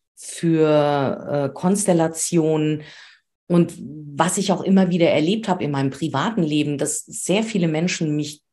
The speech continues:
genau deshalb, äh, um Rat gefragt haben, in Anspruch genommen haben. Und da habe ich mir irgendwann gedacht, vor ein paar Jahren, also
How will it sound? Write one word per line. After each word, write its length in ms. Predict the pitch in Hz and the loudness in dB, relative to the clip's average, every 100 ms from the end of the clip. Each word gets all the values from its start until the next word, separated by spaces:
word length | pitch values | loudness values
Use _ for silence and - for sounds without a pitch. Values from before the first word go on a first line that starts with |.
| _ _ _ - | _ _ _ -4
genau 340 | 151 147 156 | 0 2 2
deshalb, 680 | 165 160 190 - 170 160 156 - - | 2 0 -2 2 4 4 0 -14 -18
äh, 420 | - - 104 - - - | -14 -12 -12 -14 -12 -4
um 200 | 165 160 | 0 0
Rat 320 | 127 160 - | 2 0 -2
gefragt 480 | 175 - 147 143 - | -4 0 -2 -2 -2
haben, 220 | 139 143 | -2 -2
in 120 | - | -4
Anspruch 540 | - 160 - - 160 - | -2 -4 -4 -2 -2 -2
genommen 340 | 147 139 139 | -2 0 0
haben. 180 | 135 135 - - - _ | 0 -2 -6 -18 -20 _
Und 80 | 120 | -6
da 60 | 101 | -4
habe 80 | 101 | -6
ich 100 | - | -8
mir 100 | 123 | -8
irgendwann 320 | 113 131 135 | -4 -2 0
gedacht, 220 | 139 139 - | 0 -2 -2
vor 160 | 147 | -2
ein 100 | 139 | -2
paar 180 | 135 135 | -2 -4
Jahren, 360 | 135 127 127 127 - - _ _ - | -2 0 -2 -6 -18 -20 _ _ -6
also 560 | 143 139 135 135 135 | -4 0 0 -2 -6